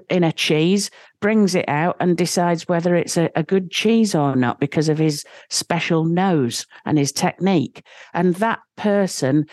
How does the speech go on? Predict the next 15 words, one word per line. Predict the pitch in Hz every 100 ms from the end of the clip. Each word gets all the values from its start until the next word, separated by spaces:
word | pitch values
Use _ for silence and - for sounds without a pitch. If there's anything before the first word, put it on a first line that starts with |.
| -
is | - 180
more | 180 180 180
independent | 180 180 185 - 208 214 156 123 -
because | 175 - 180 175 - - -
he's | - 202 196 196
using | 202 208 175 170
his | 165
own | 185 220 220 -
tools | - 170 160 -
and | 156
his | 165 156
own | 170 175
specialist | 156 - 175 160 170 160 - -
judgment. | 202 185 139 117 113
So, | - 156 143